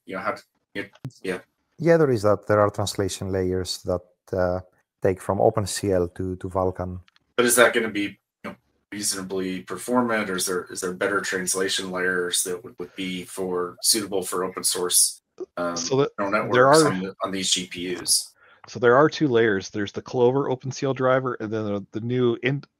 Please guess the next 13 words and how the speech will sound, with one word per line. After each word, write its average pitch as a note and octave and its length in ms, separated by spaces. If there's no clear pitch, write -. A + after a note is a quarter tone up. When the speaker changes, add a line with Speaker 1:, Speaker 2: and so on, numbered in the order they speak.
Speaker 3:
Intel B2+ 440
Rust - 560
based - 460
C G#2 220
L F#2+ 120
driver. E2+ 440
And A2 80
so A#2 140
these C#3+ 240
are B2 80
just A#2 180
translation A#2+ 580
layers C3 520